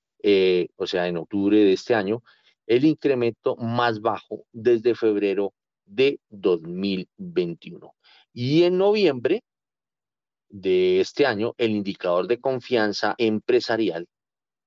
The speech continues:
del dane disminuyó dos coma siete puntos frente a octubre a cincuenta y tres coma tres puntos.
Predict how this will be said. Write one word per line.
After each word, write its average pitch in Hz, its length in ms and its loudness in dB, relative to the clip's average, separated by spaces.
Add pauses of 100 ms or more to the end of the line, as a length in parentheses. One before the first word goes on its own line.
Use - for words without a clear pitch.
(140)
del 117 320 0
dane 95 400 -4
disminuyó 104 880 2
dos 113 480 4
coma 107 300 0
siete 113 400 0
puntos 110 640 -2
frente 87 340 2
a 80 40 0
octubre 107 540 6 (380)
a 90 120 2
cincuenta 90 640 -4
y 80 160 -4
tres 165 440 2
coma 107 400 0
tres - 380 -4 (100)
puntos. - 680 -4